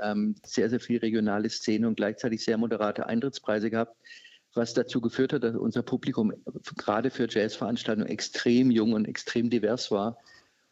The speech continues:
Und da-, das so au-, äh, aufrechtzuerhalten geht halt tatsächlich nur, wenn man noch eine kleine Finanzspritze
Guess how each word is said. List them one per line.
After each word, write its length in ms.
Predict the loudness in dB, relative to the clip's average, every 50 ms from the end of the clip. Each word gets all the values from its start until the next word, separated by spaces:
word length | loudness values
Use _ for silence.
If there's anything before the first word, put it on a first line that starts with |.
| _ _ _
Und 380 | 2 4 4 4 2 2 -2 -6 -10 -10 -10 -8 -4
da-, 220 | -2 -2 -2 -2 -4 -14 -18 -20 -20 _ _ -2
das 300 | -2 -2 -2 -2 -4 -2
so 220 | 0 0 0 0
au-, 220 | 0 0 0 0 -2
äh, 160 | -2 -2 -2
aufrechtzuerhalten 880 | 0 -2 -2 -2 -2 -4 -4 -4 -2 -2 0 0 2 0 2 0 0 0
geht 180 | -2 -2 -2
halt 140 | -4 -2 -2
tatsächlich 500 | -2 -2 0 0 -2 -2 -2 -6 -2 0
nur, 180 | 2 2 4 4
wenn 120 | 2 2
man 80 | 2 2
noch 140 | 0 0
eine 100 | 0 -2
kleine 260 | 0 0 0 0 0 0
Finanzspritze 760 | 0 0 0 0 0 -2 -4 -4 -6 -6 -4 -2 -2 -4